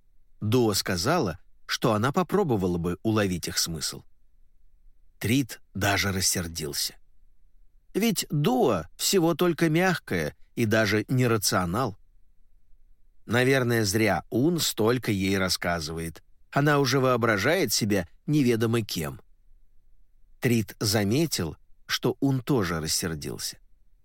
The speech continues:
Сначала он засмеялся, потом сказал, что всё это слишком сложно для эмоционали, а потом вообще замолчал.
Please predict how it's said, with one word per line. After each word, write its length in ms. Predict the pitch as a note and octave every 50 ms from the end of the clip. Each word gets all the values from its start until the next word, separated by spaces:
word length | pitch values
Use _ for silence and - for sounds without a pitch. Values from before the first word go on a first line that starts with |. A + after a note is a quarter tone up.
| _ - _ _ - - - - - - -
Сначала 480 | - - D3+ C#3 A#2+ - C3 A#2 A2+ A2+
он 100 | A2+ A2
засмеялся, 800 | A2 A2 - - A2+ G#2 G#2 C#3+ E3+ E3+ D3+ - - D2+ C#2 - - - - - _ - - - -
потом 260 | - C3+ - G3 G3
сказал, 440 | F#3 - - D#3+ C3+ D3+ E3+ D#3+ - -
что 240 | - - - D#3
всё 180 | C3+ - - F#3
это 160 | E3+ - D#3
слишком 400 | C#3+ - - D#3+ - - - D3
сложно 600 | C#3 - - F3+ F3 D3+ A2+ F#2 D#2 E2+ D#2+ C#2 -
для 240 | - G2+ G2 F#2+ - -
эмоционали, 880 | - G2+ F#2 G2 F#2+ - - A#2+ A2+ A#2+ A2+ G2 D2+ C2 C2 C#2 C#2+ - - - - - - - - - - - - - - -
а 100 | F3 E3
потом 240 | G#3 G3 B3 A3+
вообще 520 | G#3+ F3+ G3+ G3+ F#3+ - - - - F#2+ F2+
замолчал. 640 | E2 F2 F2 F2 E2 D#2+ - - - - - -